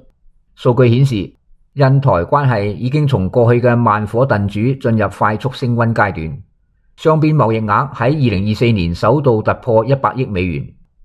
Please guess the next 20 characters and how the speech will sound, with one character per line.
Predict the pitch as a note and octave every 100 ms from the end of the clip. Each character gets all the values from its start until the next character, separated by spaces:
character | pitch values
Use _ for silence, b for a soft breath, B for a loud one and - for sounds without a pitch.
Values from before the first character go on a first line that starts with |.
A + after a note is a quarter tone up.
| _ _
雙 | - D#3 D3
方 | D#3 D3+
政 | C3+ B2
府 | A#2 B2+ D3
同 | D3 G2 F#2+
企 | A2
業 | G#2+ A2+ G#2 - -
喺 | A#2 C#3
過 | C#3 B2 A#2+
去 | A2+
半 | A#2+ A2
年 | E2
內 | F2+ F2 F2
簽 | - D3 C#3
署 | A2+
咗 | A2+ A#2 A#2
多 | C3+ B2+
項 | G2+ G2
協 | G#2+
議， | F#2 F#2